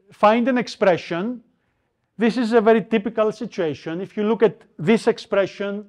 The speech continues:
and if you look at, uh, this expression here, you see that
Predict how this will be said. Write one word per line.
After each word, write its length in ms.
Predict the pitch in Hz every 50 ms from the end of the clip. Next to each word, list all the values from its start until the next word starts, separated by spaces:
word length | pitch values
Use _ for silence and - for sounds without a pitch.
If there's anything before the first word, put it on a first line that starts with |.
| _ _
and 160 | 180 175 180
if 160 | 190 185 - -
you 80 | 196
look 220 | 190 190 196 196 196
at, 240 | 180 165 - _ _ _ _ _ _ _ _ _ _ _ _ _ _ _ _ _ _ _ _ _ _ 190
uh, 420 | 156 151 151 151 151 147 147 156 - _ _ -
this 280 | 160 139 208 226 226 220
expression 600 | 196 - - - 180 175 156 - - 170 156 143
here, 420 | - - 151 139 143 175 233 240 - _ _ _ _ _ _ _ _ _ _ _ _ _ _ _ _ _ _ _ _ _ _ _ _ _ _ _ _ _ _ _ _ _ _ _ _ _ _ _ -
you 180 | 160 156 202
see 180 | 196 202 - 254
that 260 | 233 247 233 - -